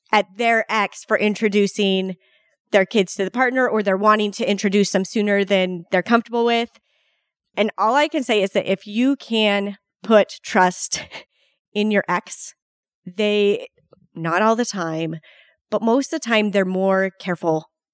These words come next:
with that. Like, I know Steve really respected the fact that I trust him to do that when he felt it was right and,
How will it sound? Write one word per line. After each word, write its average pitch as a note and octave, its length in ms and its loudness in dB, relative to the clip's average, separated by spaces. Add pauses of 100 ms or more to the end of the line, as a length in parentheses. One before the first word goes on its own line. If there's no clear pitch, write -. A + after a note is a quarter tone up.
with F3+ 240 -6
that. - 220 0
Like, G#3 180 0
I G#3+ 140 0
know A3+ 260 0
Steve G#3+ 680 -2
really F#3 540 0 (540)
respected F3 720 -2
the F3+ 80 -4
fact F3 280 0
that F3 120 -2
I E3 120 0
trust - 500 -2
him D4 320 4 (160)
to A#3+ 100 0
do G3 160 0
that F#3+ 200 2
when F3+ 140 0
he F3+ 140 -4
felt F#3+ 300 0
it G3+ 80 -4
was E3+ 180 -2
right D#3+ 420 2
and, E3+ 500 -2